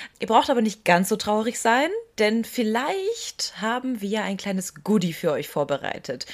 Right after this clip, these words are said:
Schaut einfach mal in eure Podcast-Player rein und vielleicht erwartet euch im August ja eine kleine Überraschung. Wir sind noch bis Ende Juli ganz normal für euch da und dann ab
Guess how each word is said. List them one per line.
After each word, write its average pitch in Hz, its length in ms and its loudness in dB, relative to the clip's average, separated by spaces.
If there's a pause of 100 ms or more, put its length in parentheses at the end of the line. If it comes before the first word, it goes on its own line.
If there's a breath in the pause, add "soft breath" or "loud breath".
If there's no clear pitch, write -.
(180 loud breath)
Schaut - 300 0
einfach 240 340 -2
mal 190 580 2
in 185 200 -2
eure 165 340 0
Podcast-Player 165 840 -2
rein 175 320 2
und 180 120 -12
vielleicht 208 600 -6
erwartet 202 460 -4
euch 190 200 -8
im 170 120 -8
August 170 320 -8
ja 175 80 -4
eine 165 80 -8
kleine 190 260 -2
Überraschung. 196 540 2 (600 loud breath)
Wir 202 140 4
sind 247 220 2
noch 240 140 0
bis - 300 0
Ende 359 280 6
Juli 269 600 2
ganz 226 340 2
normal 190 380 4
für 180 200 -4
euch 151 240 -2
da 170 420 2
und 320 200 -2 (120)
dann 220 380 6
ab 214 240 4